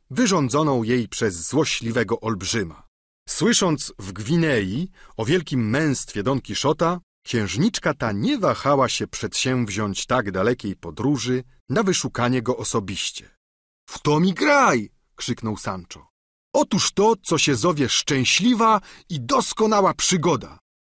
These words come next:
Jeżeli tylko mój rycerz będzie dość szczęśliwy i zatłucze tego psu brata olbrzyma. I na moją duszę zatłucze go z pewnością,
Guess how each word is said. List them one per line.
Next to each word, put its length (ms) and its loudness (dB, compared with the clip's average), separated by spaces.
Jeżeli 460 2
tylko 380 0
mój 300 4
rycerz 400 0
będzie 420 -4
dość 460 -2
szczęśliwy 760 0
i 100 -4
zatłucze 600 2
tego 280 -2
psu 280 -4
brata 460 0
olbrzyma. 600 2
I 100 -2
na 160 2
moją 500 2
duszę 560 0
zatłucze 760 0
go 120 2
z 100 0
pewnością, 800 0